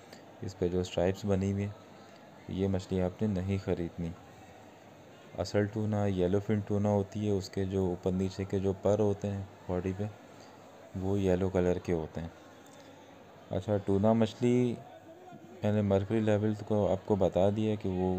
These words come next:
किस तरह आपने खानी है। दूसरा, इसके बेशुमार फ़ायदे भी हैं, ये वेट लॉस में भी काम आती है। जो लोग डाइटिंग करते हैं,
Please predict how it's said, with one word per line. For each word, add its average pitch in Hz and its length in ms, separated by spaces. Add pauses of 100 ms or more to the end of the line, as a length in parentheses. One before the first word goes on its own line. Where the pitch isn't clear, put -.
(160)
किस - 180
तरह 104 180
आपने 98 280
खानी 95 340
है। - 1400
दूसरा, 98 380
इसके 110 300 (180)
बेशुमार 113 480
फ़ायदे 98 380
भी 117 160
हैं, 117 340
ये 101 340
वेट 101 300
लॉस 107 320
में 107 120
भी 110 120
काम 104 280
आती 101 280
है। 104 200 (680)
जो 92 160
लोग 95 220
डाइटिंग 90 400
करते 104 300
हैं, 101 260